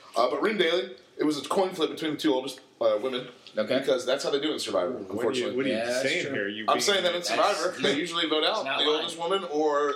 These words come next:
Speaker 1: the oldest out-of-shape, awkward man, and
Speaker 2: Yeah.
Speaker 1: I couldn't really pinpoint one of those this time.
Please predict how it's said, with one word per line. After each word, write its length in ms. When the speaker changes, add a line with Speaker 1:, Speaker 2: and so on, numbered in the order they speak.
Speaker 1:
the 320
oldest 420
out-of-shape, 640
awkward 340
man, 440
and 320
Speaker 2:
Yeah. 100
Speaker 1:
I 80
couldn't 320
really 260
pinpoint 520
one 120
of 80
those 220
this 120
time. 360